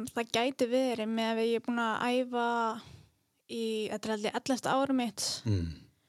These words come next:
Speaker 1: og ég æfi í sautján, átján tíma á viku.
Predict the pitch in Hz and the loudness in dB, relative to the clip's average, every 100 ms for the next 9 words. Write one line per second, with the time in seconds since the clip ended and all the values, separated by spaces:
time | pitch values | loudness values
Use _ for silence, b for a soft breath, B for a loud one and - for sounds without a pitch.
0 | b b _ - 240 233 233 233 233 233 | b b _ -2 2 2 2 2 2 0
1 | 247 247 - 240 254 262 254 226 220 208 | -2 -2 0 2 2 2 2 0 2 0
2 | - 240 - 233 - 226 220 220 214 233 | 0 2 4 2 0 0 -2 -2 -2 0
3 | 214 208 220 214 - 202 | 0 0 0 -2 -4 -4